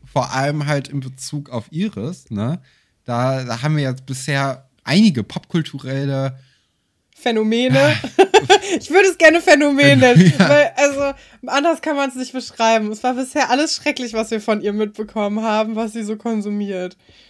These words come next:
Speaker 2: Also das Lied überzeugt mich jetzt auch auf den ersten Blick noch nicht.
Speaker 1: Ja,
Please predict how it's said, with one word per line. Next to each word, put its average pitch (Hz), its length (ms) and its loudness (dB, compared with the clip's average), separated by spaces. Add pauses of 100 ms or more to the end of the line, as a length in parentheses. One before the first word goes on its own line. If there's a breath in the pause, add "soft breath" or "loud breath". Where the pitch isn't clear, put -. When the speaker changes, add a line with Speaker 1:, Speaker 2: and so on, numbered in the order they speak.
(180 soft breath)
Speaker 2:
Also 226 280 -4
das 226 180 -4
Lied 262 320 -6
überzeugt 254 480 -2
mich 254 120 -10
jetzt 254 200 -6
auch 233 160 0
auf 220 160 -4
den 226 140 -8
ersten 233 380 -4
Blick 226 260 -10 (180)
noch 214 300 -6
nicht. 190 440 -6 (320)
Speaker 1:
Ja, 131 440 2